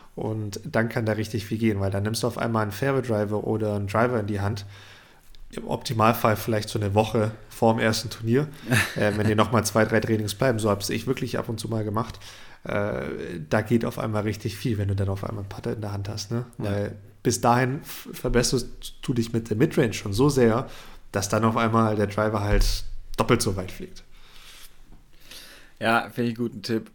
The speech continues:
Speaker 2: Was ich gerne gemacht hab, als ich noch, äh, Parcours zur Verfügung hatte zum drauf trainieren und nicht nur irgendwelche Parks,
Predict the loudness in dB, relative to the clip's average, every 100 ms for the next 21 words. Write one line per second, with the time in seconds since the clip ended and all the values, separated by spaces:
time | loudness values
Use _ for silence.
0 | -18 -4 -2 -2 -6 -10 -20 -14 -2 2
1 | 2 2 0 0 0 0 -2 -2 -2 0
2 | -2 -2 -8 -6 -4 -2 0 -2 -6 -14
3 | -8 -4 -4 -4 -10 2 6 6 4 -2
4 | -2 -2 -4 0 2 0 -2 -4 -2 -4
5 | -2 -4 -4 -6 -4 -2 -4 -4 -4 -2
6 | -2 -2 -2 -4 -4 -4 -2 -2 -2 -6
7 | -6 -4 -2 -2 -4 -2 -2 -4 -14